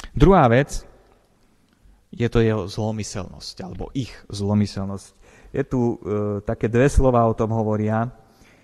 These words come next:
Jednak sa tu hovorí, že sú to s-, e, duchovné, že sú to svo-, svetovládcovia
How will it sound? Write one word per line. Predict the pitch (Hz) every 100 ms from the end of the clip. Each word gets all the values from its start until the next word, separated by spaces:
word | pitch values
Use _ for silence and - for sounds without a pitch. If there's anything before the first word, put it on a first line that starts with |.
| _ -
Jednak | 127 135
sa | - 147
tu | 139
hovorí, | 139 139 117
že | 107
sú | - 107
to | 107
s-, | - -
e, | 104 107 107 107 104 - - - _ _
duchovné, | 110 120 - 135 123 117 110 107 107 110 - _ _ _ _ _ _ _ _ _
že | -
sú | 123 120
to | -
svo-, | - - 127 -
svetovládcovia | - 143 147 131 123 120 123 110 110